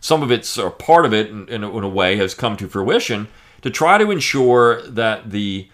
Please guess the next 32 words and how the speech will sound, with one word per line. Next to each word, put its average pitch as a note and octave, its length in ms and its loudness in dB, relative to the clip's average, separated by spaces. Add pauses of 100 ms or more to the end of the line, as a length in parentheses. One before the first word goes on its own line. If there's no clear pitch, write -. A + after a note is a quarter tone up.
(160)
state E3+ 340 0
of G3+ 100 -2
Texas B2 580 -2
is B2 220 -4
a B2 100 0
more A2+ 260 0
federal D3 680 0
system. - 420 -8 (1500)
This A#2+ 160 -6
is C3+ 100 -4
a E3 80 2
good G#2 220 2
idea F#2 580 -2 (540)
at C3+ 200 -4
every F#3+ 380 2
state D#2+ 340 -4
level. B1 320 -20 (1400)
It's A2 140 -8
a C3 60 -2
good A2+ 280 0
idea. F#2+ 640 -2
The G#2 160 -8
progressives E3 600 0
don't E3 220 0
want D3+ 180 -6
it - 80 -14
because G#2+ 300 -2
the G#2 60 -6
progressives A2+ 520 0
want B2 200 -2
centralized A2 640 -2
power. D3 500 -4